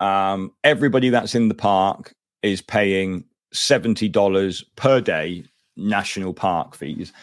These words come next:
So if you're on a five-day route, that's three hundred and fifty quid. If you're on a,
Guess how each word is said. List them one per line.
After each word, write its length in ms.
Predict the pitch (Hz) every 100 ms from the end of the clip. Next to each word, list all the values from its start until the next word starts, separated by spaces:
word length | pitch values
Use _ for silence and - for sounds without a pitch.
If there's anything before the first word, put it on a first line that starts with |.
| - - - _ -
So 400 | - 117 107 104
if 180 | 131 135
you're 240 | 147 143
on 100 | 131
a 60 | 117
five-day 640 | - 175 180 151 170 165
route, 300 | 175 190 196 _ _ _ _
that's 420 | 127 117 - - - _ _ _
three 240 | - 117
hundred 240 | 107 101 104
and 120 | 101
fifty 340 | 143 131 131
quid. 340 | 113 135 135 131 _ - - _
If 220 | 139 131
you're 180 | 131 127
on 140 | 120 117
a, 500 | 117 113 110 110